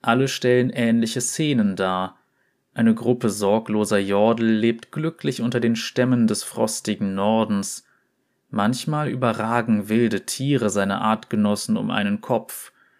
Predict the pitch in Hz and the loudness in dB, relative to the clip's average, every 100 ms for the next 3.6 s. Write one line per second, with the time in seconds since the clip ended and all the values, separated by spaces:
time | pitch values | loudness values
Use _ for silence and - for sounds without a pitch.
0 | _ _ - 160 139 151 170 - 190 180 | _ _ -8 -6 -2 0 0 0 0 0
1 | - 160 151 143 120 113 110 123 135 120 | -2 -2 -2 -2 2 4 4 2 0 2
2 | 117 104 - - 101 92 95 90 90 - | 2 2 -2 -10 -6 -4 -2 -4 -4 -6
3 | 92 87 87 - - | -8 -10 -12 -12 -16